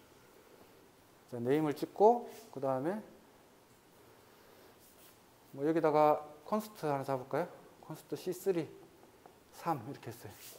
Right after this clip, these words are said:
그럼 씨쓰리도 하나 찍고. 자, 이거를 일 초 후라 그랬으니까 미리세크니까 단위가. 자, 요렇게 하면은 요,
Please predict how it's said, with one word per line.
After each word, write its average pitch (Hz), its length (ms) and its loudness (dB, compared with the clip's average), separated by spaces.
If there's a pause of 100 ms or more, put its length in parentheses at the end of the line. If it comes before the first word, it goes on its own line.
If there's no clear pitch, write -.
(200)
그럼 123 140 -10
씨쓰리도 160 460 0
하나 107 140 -4
찍고. - 300 -12 (1300)
자, 135 80 -2
이거를 175 600 6 (580)
일 214 160 6
초 226 140 4
후라 165 260 10
그랬으니까 143 600 6 (800)
미리세크니까 139 640 2
단위가. 104 420 -4 (840)
자, 127 100 -2
요렇게 175 260 6
하면은 165 400 4 (720)
요, 185 240 10